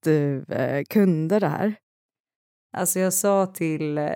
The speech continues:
Speaker 2: till Kalle att så här, bara, "Shit, jag måste läsa upp det här för dig, för jag vet inte om det här låter helt sinnessjukt." Och sen började jag läsa och jag bara började asgarva. Jag bara, "Jag kan inte läsa det här. Jag kan
Speaker 1: Och
Speaker 2: inte läsa det här."
Speaker 1: och Kalle bara, "Det här, nej, nej, det här är helt normalt."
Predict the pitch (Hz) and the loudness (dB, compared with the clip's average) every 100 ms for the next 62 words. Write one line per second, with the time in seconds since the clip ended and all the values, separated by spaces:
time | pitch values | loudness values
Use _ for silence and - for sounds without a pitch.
0 | - - 180 160 165 165 - 151 143 143 | -6 -4 -2 -2 -2 -4 -6 -6 -2 -2
1 | 143 101 - 185 - 196 196 185 185 185 | 0 -4 -4 -6 -6 -2 -2 -2 -2 -2
2 | 180 - 202 _ - 156 147 156 160 - | -4 -4 -6 _ -4 -2 -2 -4 -4 -2
3 | 185 185 190 185 175 170 160 - 165 156 | 0 0 0 0 0 0 -2 0 -2 0
4 | - 185 156 143 - 185 - - - - | 0 0 -2 -4 -2 -4 -4 -16 -20 -20
5 | - _ - 220 202 262 214 214 185 165 | -20 _ -2 2 4 6 6 6 4 4
6 | - 220 214 190 233 190 185 - 202 156 | 2 6 6 6 4 4 2 4 2 2
7 | - - 165 208 170 - 226 - 165 151 | -2 0 2 4 2 2 0 0 -2 0
8 | - - _ - 285 - 185 247 240 180 | -4 -4 _ -2 -2 2 2 2 0 -2
9 | 147 - 339 175 - _ _ - 214 214 | -2 0 0 -2 -8 _ _ 0 0 2
10 | 175 185 214 143 165 165 185 180 214 113 | 2 2 0 0 2 2 4 4 4 2
11 | 151 165 170 233 190 202 185 170 190 196 | -2 0 2 2 2 0 0 -2 -2 -2
12 | - - | -8 -20